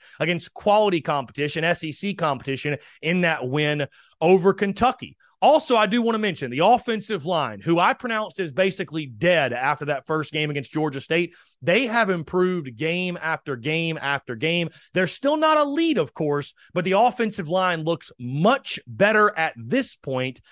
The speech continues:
than it did early on in this season. Um, you look at the use of your playmakers, right? Antwane Wells, Jaheim Bell, Josh Vann, a lot there. Austin Stogner, who you added to the portal, a lot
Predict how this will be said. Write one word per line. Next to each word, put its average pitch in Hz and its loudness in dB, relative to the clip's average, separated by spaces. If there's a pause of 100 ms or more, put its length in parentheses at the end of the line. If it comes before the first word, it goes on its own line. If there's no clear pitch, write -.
(340)
than 180 2
it 143 -2
did 185 4
early 180 4
on 156 0
in 131 -6
this 117 -6
season. 87 -8 (400)
Um, 170 2
you 160 2
look 233 4
at 254 -2
the 226 -2
use 220 2
of 190 -2
your 185 2
playmakers, 135 -2
right? 131 -2
Antwane 175 0
Wells, 123 0
Jaheim 160 -2
Bell, 135 2
Josh 170 -2
Vann, 131 -2 (580)
a 165 4
lot 180 4
there. 185 4 (120)
Austin 208 2
Stogner, 202 0
who 139 -6
you 143 -4
added 175 0
to 175 -8
the 165 -6
portal, 180 2
a 160 -2
lot 180 -2